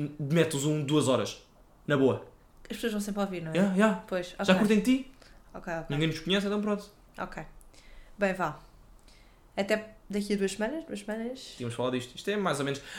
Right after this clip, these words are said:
Speaker 1: em princípio é garantidamente sempre de u-, a, a, uma a duas, tipo, de semana sim, semana não.
Speaker 2: Ok, mas se calhar pode haver uma semana que tem um presente,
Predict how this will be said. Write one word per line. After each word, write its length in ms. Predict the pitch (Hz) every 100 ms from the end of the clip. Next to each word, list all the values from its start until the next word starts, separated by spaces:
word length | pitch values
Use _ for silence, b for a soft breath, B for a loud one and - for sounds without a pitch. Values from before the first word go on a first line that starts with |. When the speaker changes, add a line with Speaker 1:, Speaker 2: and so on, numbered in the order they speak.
| B -
Speaker 1:
em 120 | 359
princípio 520 | 294 285 262 285 285
é 80 | 247
garantidamente 840 | 208 240 226 220 220 202 202 214
sempre 340 | 196 220 202 202
de 240 | 180 190
u-, 260 | 185 190 185
a, 60 | 147
a, 320 | - 156 - - - - - _
uma 200 | 190 190
a 40 | 175
duas, 280 | 165 165 -
tipo, 480 | 165 156 151 147 - - - - -
de 100 | -
semana 180 | 185 185
sim, 140 | 190
semana 220 | 185 180 135
não. 220 | 101 - - - -
Speaker 2:
Ok, 260 | - 196 180 165
mas 120 | 185
se 40 |
calhar 260 | - 247 254
pode 220 | 262 262
haver 160 | 262 247
uma 100 | 254
semana 420 | 254 269 277 294 294
que 80 |
tem 120 | 294 285
um 60 |
presente, 540 | 277 247 262 240 233